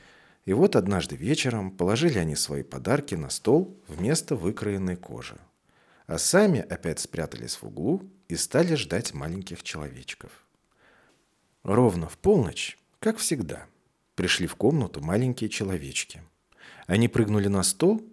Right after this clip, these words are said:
и хотели сразу же приняться за работу.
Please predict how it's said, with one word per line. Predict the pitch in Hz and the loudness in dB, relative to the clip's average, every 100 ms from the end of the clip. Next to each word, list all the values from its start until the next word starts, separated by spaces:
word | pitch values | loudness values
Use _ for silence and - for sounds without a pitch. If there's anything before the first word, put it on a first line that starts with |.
| _ - | _ -4
и | |
хотели | 107 110 104 - 113 98 | 0 4 4 6 6 6
сразу | - 110 165 185 | 4 6 6 6
же | 160 151 | 4 2
приняться | - 90 78 117 - 120 | 0 -2 0 0 0 0
за | 101 | -2
работу. | 92 71 67 - - | -4 -6 -10 -14 -16